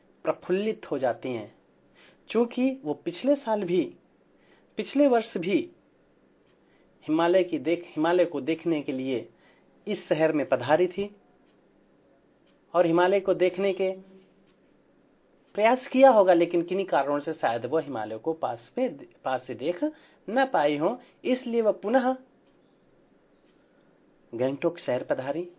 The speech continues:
और हिमालय को देखने की इच्छा जाहिर की। सुबह-सुबह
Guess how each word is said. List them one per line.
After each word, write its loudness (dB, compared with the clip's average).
और 6
हिमालय -4
को -8
देखने -10
की -20
इच्छा -10
जाहिर -12
की। -20
सुबह-सुबह 6